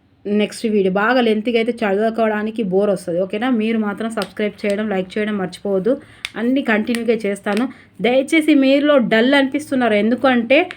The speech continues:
ఇప్పుడు వస్తలేదు, నోటిఫికేషన్ వస్తలేదు అనే అభ్యంతరం మనసులో ఇట్లుంది. వస్తుంది, డిఎస్సి ఫీ-, డిఎస్సి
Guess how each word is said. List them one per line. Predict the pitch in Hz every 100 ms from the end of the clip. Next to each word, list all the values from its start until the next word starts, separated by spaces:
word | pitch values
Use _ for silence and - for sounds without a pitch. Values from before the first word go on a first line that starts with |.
| - -
ఇప్పుడు | 254 254 254 233 220
వస్తలేదు, | 226 226 285 294 302
నోటిఫికేషన్ | 277 262 262 285 294 285 277
వస్తలేదు | 247 285 269 277 277
అనే | 269 262 240 226 - - - 202
అభ్యంతరం | 196 220 277 277 262 277 277 285 277 277 247 233 220 208
మనసులో | 214 233 233 277
ఇట్లుంది. | 285 269 247 254 226
వస్తుంది, | 226 240 - 302 320
డిఎస్సి | 254 254 277 302
ఫీ-, | 294 277 262 226
డిఎస్సి | 220 247 269 285 285 254